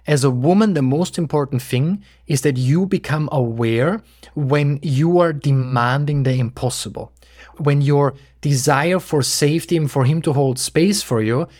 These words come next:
is coming from a place of wounding, is coming from your shadow and not from your wise feminine heart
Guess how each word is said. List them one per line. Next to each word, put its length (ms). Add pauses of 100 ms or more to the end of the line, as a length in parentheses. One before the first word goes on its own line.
(160)
is 180
coming 300
from 160
a 60
place 340
of 140
wounding, 560
is 140
coming 260
from 240
your 100
shadow 540 (260)
and 160
not 180
from 220
your 120
wise 440
feminine 360
heart 300